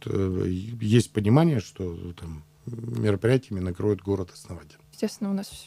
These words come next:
Speaker 2: вся тематика сегодняшнего эфира
Speaker 1: Мы о
Speaker 2: связана
Speaker 1: третьем
Speaker 2: с юбилеем.
Speaker 1: вопросе не будем говорить, оргкомитета?
Speaker 2: А,
Speaker 1: По Дню молодежи-то вам-то это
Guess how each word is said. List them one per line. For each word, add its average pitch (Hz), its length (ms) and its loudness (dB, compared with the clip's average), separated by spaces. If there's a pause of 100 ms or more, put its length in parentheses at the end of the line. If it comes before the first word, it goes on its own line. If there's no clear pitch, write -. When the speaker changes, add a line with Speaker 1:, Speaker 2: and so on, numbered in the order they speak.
(140)
Speaker 2:
вся - 220 -2
тематика 202 480 -2
сегодняшнего 202 600 0
эфира 208 360 0
Speaker 1:
Мы 104 80 6
о - 20 8
Speaker 2:
связана 202 120 6
Speaker 1:
третьем 208 220 6
Speaker 2:
с - 120 -2
юбилеем. 214 160 6
Speaker 1:
вопросе 104 220 4
не 98 100 2
будем 131 240 4
говорить, 92 320 0
оргкомитета? 87 580 -2 (480)
Speaker 2:
А, 208 180 4
Speaker 1:
По 208 80 8
Дню 101 180 6
молодежи-то 92 580 2
вам-то 87 300 -2
это 87 180 -4